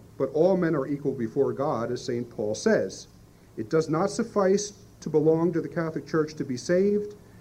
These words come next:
but it is necessary to respect the commandments of God in following one's conscience. Those who are not Catholics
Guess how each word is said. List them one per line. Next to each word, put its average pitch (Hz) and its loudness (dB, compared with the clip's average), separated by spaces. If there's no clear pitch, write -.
but 131 4
it 139 6
is 117 -4
necessary 170 2
to 156 -6
respect 123 -4
the - 0
commandments 156 0
of 127 -8
God 135 -2
in 117 -6
following 123 -4
one's 104 -4
conscience. 151 -2
Those 196 6
who 226 0
are 196 4
not 190 -2
Catholics 175 -4